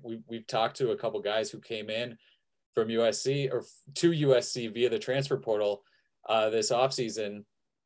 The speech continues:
Yeah, it was, I heard from U S C immediately when I got into the transfer portal. That, I mean, <laughs> that, that's kinda how,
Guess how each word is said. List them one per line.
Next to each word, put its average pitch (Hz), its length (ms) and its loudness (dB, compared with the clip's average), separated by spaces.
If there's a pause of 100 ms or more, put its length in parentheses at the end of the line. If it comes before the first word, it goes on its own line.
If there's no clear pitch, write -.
(480)
Yeah, 107 260 2
it 113 100 -2
was, 104 200 -6
I 101 160 0
heard 123 200 2
from 110 140 -8
U 110 160 0
S 104 120 -2
C 107 180 -6
immediately 101 880 -6
when 104 160 -6
I 101 80 0
got 98 180 0
into 87 160 -10
the 92 100 -8
transfer 82 360 -12
portal. - 340 -14 (160)
That, 113 220 0
I 117 40 -2
mean, 110 120 -8
<laughs> 110 60 -2
that, 110 100 -6 (120)
that's 131 220 4
kinda 131 300 0
how, 113 320 0